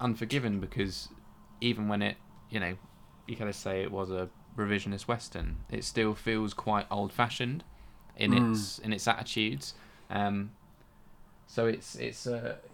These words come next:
Speaker 1: <clears throat> it's, it's a funny one. I mean, it's, um,
Speaker 2: I, I know, I know exactly what you mean.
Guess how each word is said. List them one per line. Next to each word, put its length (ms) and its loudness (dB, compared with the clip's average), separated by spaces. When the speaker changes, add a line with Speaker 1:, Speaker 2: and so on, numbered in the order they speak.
Speaker 1:
<clears throat> 320 -20
it's, 260 0
it's 160 0
a 40 0
funny 300 2
one. 200 2
I 20 -2
mean, 140 2
it's, 260 -2
um, 320 2
Speaker 2:
I, 80 10
I 220 10
know, 220 12
I 80 10
know 180 12
exactly 360 4
what 140 8
you 80 8
mean. 340 8